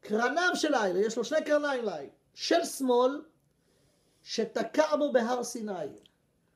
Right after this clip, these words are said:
נכון? ויהי קול השופר הולך וחזק מאוד, ויהי במשוך בקרן היובל. מדובר שם בקרן השמאלית של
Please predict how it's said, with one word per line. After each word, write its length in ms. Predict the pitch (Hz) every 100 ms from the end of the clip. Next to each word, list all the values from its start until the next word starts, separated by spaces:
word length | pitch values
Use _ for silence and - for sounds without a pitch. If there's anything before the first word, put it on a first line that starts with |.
| _ - _ _ _ _ _ _ _ -
נכון? 280 | 226 247
ויהי 140 | 220 240
קול 180 | 240 233
השופר 320 | 240 208 240
הולך 320 | 214 226 -
וחזק 380 | 214 220 226 214
מאוד, 320 | 220 214 196
ויהי 100 | 208
במשוך 400 | 214 208 247 240
בקרן 380 | 208 240 233 220
היובל. 560 | 226 196 233 226 214 220 _ _ _ -
מדובר 280 | 165 190 262
שם 260 | 262 240
בקרן 840 | 185 - - - 311 339 330 320 311 - _
השמאלית 1000 | 214 202 - 226 247 277 370 269 - - - _ _ _
של 360 | - - 262